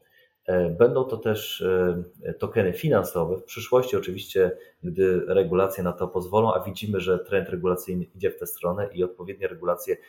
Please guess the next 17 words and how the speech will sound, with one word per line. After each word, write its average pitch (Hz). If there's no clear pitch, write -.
czy 104
to 104
na 101
poziomie 98
unijnym, 95
czy -
na 87
poziomie 90
polskim, 98
będą 92
powstawać, 85
czy 98
już 98
powstały 92
albo 82
będą 82
powstawać. -